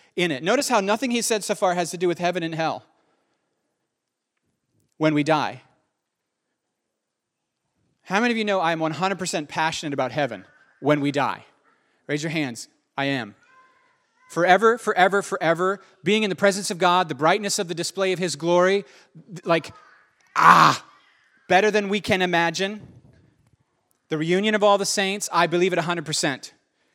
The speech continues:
I believe in hell, guys. I know it's not as popular anymore, but I believe in hell. I believe in a place of pain, torment, and destruction where the presence of God is not felt in a loving way,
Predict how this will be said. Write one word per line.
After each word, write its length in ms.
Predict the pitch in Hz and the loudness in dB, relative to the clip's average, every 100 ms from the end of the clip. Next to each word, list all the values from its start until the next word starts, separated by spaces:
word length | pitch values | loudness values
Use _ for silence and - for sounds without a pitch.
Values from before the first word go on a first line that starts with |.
| _ _ _ _ | _ _ _ _
I 220 | 165 233 | 6 6
believe 320 | 214 226 226 | 6 -2 -2
in 100 | 208 | -2
hell, 300 | 202 175 226 | -2 0 0
guys. 460 | 156 131 98 - - _ _ _ _ _ _ _ _ _ | 0 -2 -4 -10 -16 _ _ _ _ _ _ _ _ _
I 80 | 151 | -2
know 180 | 165 185 | 2 2
it's 140 | 180 | 0
not 140 | 202 180 | -2 -2
as 80 | |
popular 360 | - 208 196 175 | 0 -2 0 -2
anymore, 260 | 165 165 175 | -2 -2 0
but 100 | 175 | 0
I 60 | |
believe 280 | 165 185 202 | 0 -4 -2
in 80 | 190 | -4
hell. 420 | 165 214 196 113 _ _ _ _ _ _ - | -2 -2 -2 -8 _ _ _ _ _ _ -2
I 100 | 170 | 0
believe 220 | 196 226 | 2 0
in 80 | 202 | -2
a 40 | |
place 420 | - 220 233 233 | -2 0 0 0
of 240 | - 180 - | -4 -8 2
pain, 380 | - 214 254 247 | 2 2 -4 -4
torment, 380 | 220 220 220 | 0 0 0
and 140 | 220 180 | -4 -4
destruction 640 | 160 - 220 220 - 170 | -4 2 2 2 -2 -2
where 120 | 165 | -2
the 100 | 165 | -2
presence 520 | 151 - 196 208 254 220 | -4 0 0 2 -4 -8
of 160 | 175 | -6
God 440 | 170 240 190 165 160 - | 4 6 6 4 -2 -10
is 180 | - 175 | -6 -6
not 300 | 175 202 247 | -4 -2 -4
felt 340 | - 233 214 208 | -2 -2 -2 -2
in 80 | |
a 60 | 196 | -4
loving 360 | 185 208 220 185 | -2 0 -2 0
way, 260 | 160 156 | 0 0